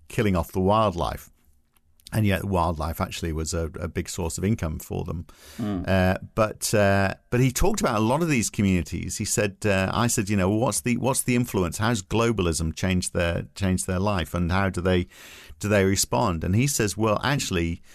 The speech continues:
Speaker 1: it's, um, th-, th-, these communities don't really change very much,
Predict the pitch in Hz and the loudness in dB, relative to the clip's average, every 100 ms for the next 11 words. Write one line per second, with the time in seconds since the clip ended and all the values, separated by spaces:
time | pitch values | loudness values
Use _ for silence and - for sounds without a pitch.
0 | - - - - 139 - - - - _ | -20 -20 -18 -4 -4 0 -2 -2 -6 _
1 | 123 117 113 - - - - - - 123 | 0 2 0 -2 -8 -14 -14 -16 -14 -4
2 | 156 151 107 151 - 147 123 110 95 117 | -4 -4 -4 -2 0 0 0 0 -2 -2
3 | 98 101 98 127 120 113 87 82 80 - | 0 -2 0 0 0 0 -2 -4 -6 -10